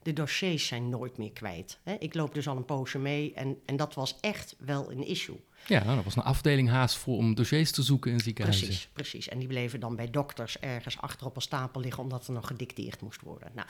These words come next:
Speaker 1: dat probleem hebben we opgelost met elkaar. Onleesbare handschriften hebben we ook opgelost met elkaar.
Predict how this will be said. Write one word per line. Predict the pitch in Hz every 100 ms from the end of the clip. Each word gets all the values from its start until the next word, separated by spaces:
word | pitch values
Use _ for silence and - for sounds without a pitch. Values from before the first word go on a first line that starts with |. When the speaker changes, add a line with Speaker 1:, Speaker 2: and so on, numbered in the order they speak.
| - -
Speaker 1:
dat | 214
probleem | 214 185 160 151
hebben | 135 117
we |
opgelost | - - 104 104 107
met | 98
elkaar. | 98 95 101 -
Onleesbare | 208 190 175 151 143 127 120
handschriften | 185 170 - 113 -
hebben | 120 113
we | 123
ook | 190 -
opgelost | 208 - 196 185 -
met | 160
elkaar. | 156 160 165 196